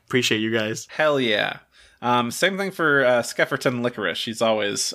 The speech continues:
Speaker 2: uh, keeping up with everything. Like
Speaker 1: That name makes me
Speaker 2: eh.
Speaker 1: giggle every time I <laughs> hear, internally I giggle.
Speaker 2: <laughs> Uh, make sure that, uh, if you've got something you wanna hear us talk about, you can tweet at us, uh, email us. Uh, it's at we got a pod and we got a pod at gmail dot com.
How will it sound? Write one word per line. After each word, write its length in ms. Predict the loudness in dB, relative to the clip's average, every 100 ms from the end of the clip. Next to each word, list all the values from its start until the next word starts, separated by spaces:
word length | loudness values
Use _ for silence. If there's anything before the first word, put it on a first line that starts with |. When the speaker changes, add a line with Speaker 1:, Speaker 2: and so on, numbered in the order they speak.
| -6
Speaker 2:
uh, 100 | -6
keeping 300 | -6 -8 -8
up 160 | -8
with 100 | -10
everything. 280 | -10 -10 -10
Like 220 | -2 0
Speaker 1:
That 100 | 0 0
name 120 | 0
makes 140 | -2
me 60 | 0
Speaker 2:
eh. 60 |
Speaker 1:
giggle 220 | 2 2 -2
every 120 | -2
time 160 | 0
I 80 | 0
<laughs> 260 | -2 -6 -6
hear, 80 | -2
internally 400 | 0 0 2 2
I 60 |
giggle. 320 | 2 2 0 0 -2 0
Speaker 2:
<laughs> 140 | -2 -2 -2 -4 -6 -20 -14 -14 -8
Uh, 500 | -4 -2 0 0 -2
make 160 | -4 -4
sure 280 | -2 -2 -2
that, 240 | -4 -2
uh, 40 |
if 220 | -2 -2 -6
you've 100 | -4
got 160 | -4
something 240 | -2 -6 -6
you 80 | -6
wanna 120 | -4
hear 100 | -2
us 100 | -2
talk 220 | -2 -2
about, 140 | -2 -4
you 80 | -4
can 140 | -8
tweet 260 | -6 -2 0
at 100 | 2
us, 260 | 0 -2
uh, 200 | 0 0 0
email 320 | -2 0 0
us. 240 | 0 -2
Uh, 240 | -2 0 2
it's 160 | 0 0
at 220 | -2 -2
we 140 | -2
got 120 | 0
a 40 | -2
pod 400 | 0 2 2 0
and 300 | -2 -4 -6
we 180 | -6 0
got 140 | 2
a 40 | 2
pod 280 | 2 2
at 100 | 0
gmail 380 | -2 -4 -4 -4
dot 260 | -2 -4 -4
com. 400 | -2 0 -2